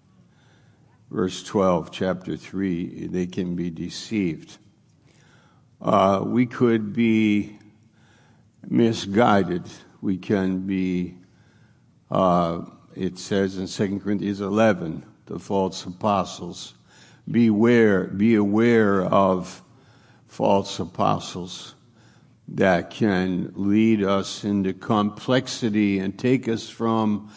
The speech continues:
the simplicity that is in Christ. Because we see it in the Bible. We see King David. We see King Solomon. Uh, we see the disciples forsaking Christ. We see Peter denying Christ.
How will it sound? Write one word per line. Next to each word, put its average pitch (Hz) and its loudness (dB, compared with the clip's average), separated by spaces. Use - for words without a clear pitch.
the 127 0
simplicity 104 -4
that 104 0
is 92 -4
in 87 -2
Christ. - -10
Because 135 4
we 135 6
see 143 4
it 120 6
in 120 6
the 113 6
Bible. 107 4
We 104 2
see 104 0
King 107 0
David. 101 2
We 101 0
see 101 2
King 101 0
Solomon. 92 0
Uh, 101 6
we 110 2
see 127 4
the 113 4
disciples 110 4
forsaking 104 -2
Christ. 98 0
We 101 0
see 113 2
Peter 120 6
denying 107 2
Christ. - -8